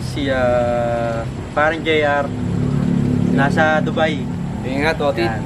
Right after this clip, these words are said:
Speaker 1: Tsaka si Boss Alcid Flores.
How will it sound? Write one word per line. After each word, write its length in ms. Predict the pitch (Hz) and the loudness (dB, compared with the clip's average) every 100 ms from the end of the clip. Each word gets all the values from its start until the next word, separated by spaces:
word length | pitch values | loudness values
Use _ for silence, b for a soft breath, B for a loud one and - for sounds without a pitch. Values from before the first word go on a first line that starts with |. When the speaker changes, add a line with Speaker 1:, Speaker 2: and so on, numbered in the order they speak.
| - - - | -4 -6 -6
Speaker 1:
Tsaka 240 | - 135 151 170 | -2 2 2 2
si 160 | 180 170 170 170 165 165 165 160 160 156 | 0 0 2 0 0 0 0 -2 -2 -2
Boss 320 | 160 147 - | 0 0 -2
Alcid 460 | - 135 139 - 156 131 | -6 -4 -4 -4 -6 -6
Flores. 680 | 151 139 120 - - - - | -4 -2 -2 -6 -10 -10 -10